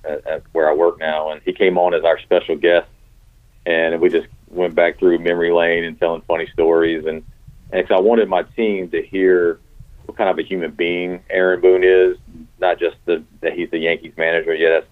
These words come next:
cool. He gets the, probably one of the top three,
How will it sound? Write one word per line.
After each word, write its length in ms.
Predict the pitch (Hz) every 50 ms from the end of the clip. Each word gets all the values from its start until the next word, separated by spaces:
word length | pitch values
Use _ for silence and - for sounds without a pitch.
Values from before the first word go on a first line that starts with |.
| -
cool. 240 | - 80 80 78 78
He 60 | 80
gets 200 | 76 80 69 - -
the, 180 | 78 73 73 - - - - - _ - -
probably 240 | - 85 85 82 80
one 140 | 80 82 80
of 60 | 76
the 160 | 78 78 78 - _ _ _ _ _ _ _ _ -
top 260 | - 95 85 85 -
three, 440 | - 92 87 87 85 85 85 82 78